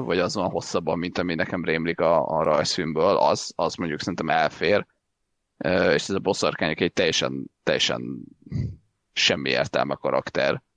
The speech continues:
akit be kell nyomni, hogy jaj, ő is olyan, mint a Mulán, hogy őnek is nagy a csíje, és ő is egy gonosz férfiak, őt is elnyomták, és,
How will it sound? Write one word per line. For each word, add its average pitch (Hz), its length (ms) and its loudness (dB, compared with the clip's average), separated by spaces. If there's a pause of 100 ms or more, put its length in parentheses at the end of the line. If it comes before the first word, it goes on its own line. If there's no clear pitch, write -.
(600)
akit - 300 -2
be 76 160 0
kell 76 180 0
nyomni, 73 260 -4
hogy 78 180 -2
jaj, 110 360 4
ő 127 180 0
is 120 140 0
olyan, 113 240 4
mint 98 220 -2
a 87 60 0
Mulán, 135 540 2
hogy 98 180 -2
őnek 107 280 -2
is 95 160 -2
nagy 87 180 -2
a 69 40 -6
csíje, 139 460 2
és 95 180 2
ő 104 100 0
is 104 120 -2
egy 82 200 0
gonosz 110 320 0
férfiak, 98 480 0
őt 95 140 -2
is - 160 -2
elnyomták, 110 600 2
és, - 280 -4